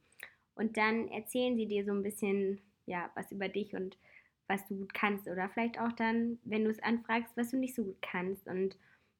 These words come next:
das hilft auf jeden Fall auch schon mal so ein bisschen mehr, das Ganze herauszufinden.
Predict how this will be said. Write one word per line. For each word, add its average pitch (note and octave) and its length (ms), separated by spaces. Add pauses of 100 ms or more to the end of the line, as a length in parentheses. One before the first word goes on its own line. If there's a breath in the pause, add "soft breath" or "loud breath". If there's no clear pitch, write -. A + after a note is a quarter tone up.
(120)
das G3+ 200 (280)
hilft A#3 380
auf G3 100
jeden G#3+ 180
Fall - 200
auch G3+ 120
schon G3+ 180
mal F#3 140
so F#3 80
ein F#3 120
bisschen G3 380
mehr, F3+ 460
das F3 160
Ganze F3+ 480 (500)
herauszufinden. F#3+ 1200